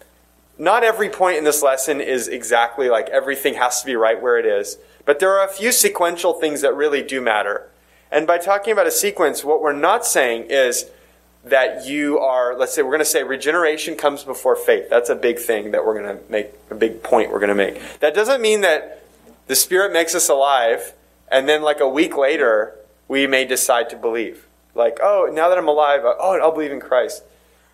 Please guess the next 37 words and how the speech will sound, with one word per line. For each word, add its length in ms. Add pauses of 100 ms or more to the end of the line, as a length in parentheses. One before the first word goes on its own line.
(240)
It's 240
not 280
<laughs> 0
separated 680
in 140
time. 640 (420)
But 120
it 100
is 200
separated, 640
it 140
is 240
in 180
a 80
sequence 640
in 260
order 360
of 260 (240)
cause. 520 (600)
One 240
of 140
those 240
things 200
causes 460
the 160
other, 320 (540)
and 120
not 380
vice 320
versa. 320
That's 240
why 220
we 180
put 240
it 100
in 140
order. 460